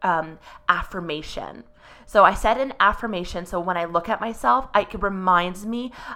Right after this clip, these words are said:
of what I'm supposed to do in that moment. And my yellow hair <laughs> reminded me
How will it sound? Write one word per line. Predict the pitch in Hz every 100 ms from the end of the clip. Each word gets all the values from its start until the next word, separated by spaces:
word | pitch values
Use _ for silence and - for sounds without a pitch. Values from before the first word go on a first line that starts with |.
| -
of | 190 175
what | 180 175
I'm | 190 190
supposed | - 185 170 -
to | 175
do | - 170 151 156 -
in | 170 170
that | 160 156
moment. | 175 147 151 - - - - - - - -
And | 190 180 180 180 -
my | 202
yellow | 185 180 180 190
hair | 202 - 190 180 190
<laughs> | 196
reminded | 247 220 208 190 196
me | 208 208